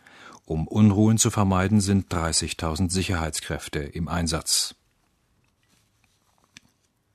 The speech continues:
Die Commonwealth-Staaten streben für den Klimagipfel in Kopenhagen ein bindendes Abkommen an.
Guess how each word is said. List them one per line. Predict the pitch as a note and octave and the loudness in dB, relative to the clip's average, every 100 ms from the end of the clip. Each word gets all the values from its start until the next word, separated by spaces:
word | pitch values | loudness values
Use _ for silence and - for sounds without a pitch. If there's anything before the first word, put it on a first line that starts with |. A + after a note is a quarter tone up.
| _ _ _ _ _ _ _ _ _ _ _ _ _ _ | _ _ _ _ _ _ _ _ _ _ _ _ _ _
Die | F#2 A#2+ A#2 | 4 6 6
Commonwealth-Staaten | - C#3+ B2+ F#2 D#2+ - - F2 D#2+ - D#2+ D2+ | 4 2 2 2 0 -4 -4 -2 -2 -2 -4 -2
streben | D2 - F#2+ F2 F2+ | -6 -2 -2 2 0
für | E2+ F2+ | 2 0
den | E2+ F2 E2+ | 2 2 0
Klimagipfel | - A#2+ A2+ G2 G2 - A#2 | 2 4 4 4 0 0 2
in | A2+ G#2 | 2 2
Kopenhagen | G#2+ G2+ F2+ F2 F2+ F2 A#2 | 2 2 2 2 2 4 4
ein | - G2 | 4 0
bindendes | F2 F#2 E2+ D#2 D2 F2 | 2 2 2 0 -2 -2
Abkommen | - G2 - F#2+ F2+ D#2+ | -2 -6 -2 0 2 2
an. | F#2 D#2+ | 0 0